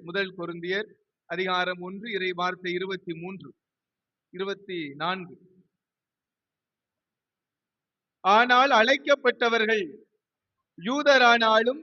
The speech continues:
கிரேக்கரானாலும் அவர்களுக்கு கிறிஸ்து கடவுளின் வல்லமையும் ஞானமாய் இருக்கிறார். காரணம், இயேசுதான் ஞானமாக இருக்கிறார் என்பதை புதிய ஏற்பாடு நமக்கு சுட்டிக்காட்டுகிறது. ஆக, கடவுள்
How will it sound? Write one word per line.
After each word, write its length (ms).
கிரேக்கரானாலும் 1080
அவர்களுக்கு 580
கிறிஸ்து 500
கடவுளின் 680
வல்லமையும் 680
ஞானமாய் 720
இருக்கிறார். 500
காரணம், 520
இயேசுதான் 720
ஞானமாக 680
இருக்கிறார் 600
என்பதை 340
புதிய 240
ஏற்பாடு 440
நமக்கு 340
சுட்டிக்காட்டுகிறது. 920
ஆக, 240
கடவுள் 440